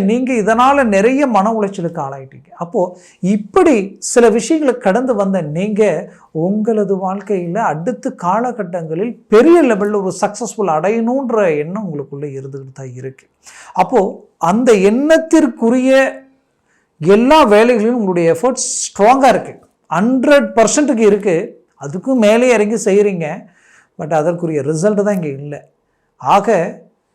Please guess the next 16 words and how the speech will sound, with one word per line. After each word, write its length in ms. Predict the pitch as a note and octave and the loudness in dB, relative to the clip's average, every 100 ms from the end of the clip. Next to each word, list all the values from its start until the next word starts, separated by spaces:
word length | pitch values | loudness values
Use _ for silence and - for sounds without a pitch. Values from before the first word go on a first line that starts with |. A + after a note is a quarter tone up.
| _ G3 | _ -2
இங்க 220 | G3+ G#3+ F#3 A#3+ | 0 0 2 2
ஏதோ 240 | C#4 D#4+ D#4 | 4 4 4
ஒரு 140 | C4 G#3+ | 4 4
விதத்துல 420 | F#3 A3+ A#3 A#3 A3+ | 2 0 0 0 0
உங்களுக்கு 340 | F#3+ G3 G3 F3 | 0 0 -2 -2
கிடைக்க 300 | F3 G#3+ A#3 | 0 0 -2
வேண்டிய 240 | B3 A3+ G#3 | -4 -2 -2
நல்ல 300 | D#3+ F3+ B3+ | -2 -2 -4
விஷயங்கள் 440 | A#3+ G#3 F#3 F3+ F3+ | -4 -6 -4 -4 -6
டிராப் 400 | C#3+ E3 G#3 F#3+ | -2 0 0 0
ஆயிட்டே 380 | E3+ G3 A3+ A3+ | -2 -2 0 2
தான் 280 | A3 A#3 C4 | 2 -2 0
இருந்தது. 440 | A3+ G3 F#3+ F3 G3 G3 | 2 2 0 -2 -8 -10
இதனால 420 | E3+ D#3+ F#3 A3 | -6 -4 0 0
என்ன 180 | F#3+ F3+ | 0 -2
ஆயிடுச்சுன்னா 460 | G#3+ G3 F3 F3+ | -2 -4 -6 -6